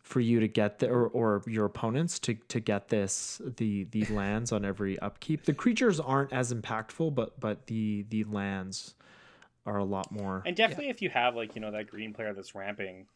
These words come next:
Speaker 3: uh, that's a good sign for you, because then you also every turn are gonna get a plains out of your deck. So.
Speaker 1: Yeah. Basic plains.
Speaker 2: Yeah.
Speaker 1: Yeah.
Speaker 3: That, that's,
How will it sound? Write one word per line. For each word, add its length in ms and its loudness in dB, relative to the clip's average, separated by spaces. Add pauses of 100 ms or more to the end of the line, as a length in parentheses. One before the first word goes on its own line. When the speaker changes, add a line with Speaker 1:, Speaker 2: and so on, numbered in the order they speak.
(260)
Speaker 3:
uh, 420 -4
that's 180 -8
a 40 -10
good 120 -8
sign 200 -4
for 100 -12
you, 180 -4
because 240 -12
then 140 -12
you 300 -8
also 320 -6
every 200 -12
turn 280 -14
are 120 -14
gonna 160 -16
get 320 -8
a 180 -14
plains 320 -18
out 60 -18
of 40 -16
your 100 -16
deck. 260 -16
So. 240 -20
Speaker 1:
Yeah. 160 0 (720)
Basic 360 2
plains. 340 -12
Speaker 2:
Yeah. 240 -4
Speaker 1:
Yeah. 120 -10
Speaker 3:
That, 140 -2 (580)
that's, 340 -6